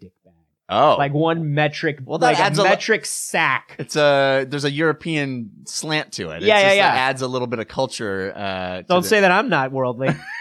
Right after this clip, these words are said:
Speaker 1: Don't say that I don't have specific words and terms.
Speaker 2: Yeah.
Speaker 1: My
Speaker 2: Well,
Speaker 1: language is flowery, motherfucker.
Speaker 2: <laughs> people in America don't even understand how to measure their metric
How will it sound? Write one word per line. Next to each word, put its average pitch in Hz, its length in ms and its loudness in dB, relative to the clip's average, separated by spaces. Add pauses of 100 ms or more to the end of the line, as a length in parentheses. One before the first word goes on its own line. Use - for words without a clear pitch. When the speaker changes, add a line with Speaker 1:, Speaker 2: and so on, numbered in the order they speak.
(160)
Speaker 1:
Don't 185 160 4
say 214 140 4
that 190 120 6
I 190 100 4
don't 214 100 4
have 147 180 2
specific 151 540 -2
words 139 340 -2
and 139 140 -6
terms. 139 540 -4
Speaker 2:
Yeah. 120 400 0
Speaker 1:
My 151 160 0
Speaker 2:
Well, 175 80 6
Speaker 1:
language 180 260 2
is 147 140 -4
flowery, 147 480 0
motherfucker. 147 720 0
Speaker 2:
<laughs> - 0 -
people 208 260 -4
in 185 100 -2
America 160 380 -2
don't 143 200 -6
even 135 140 -4
understand 127 380 -6
how 120 80 -2
to 110 80 -6
measure 117 320 -4
their 101 160 -6
metric 92 360 -12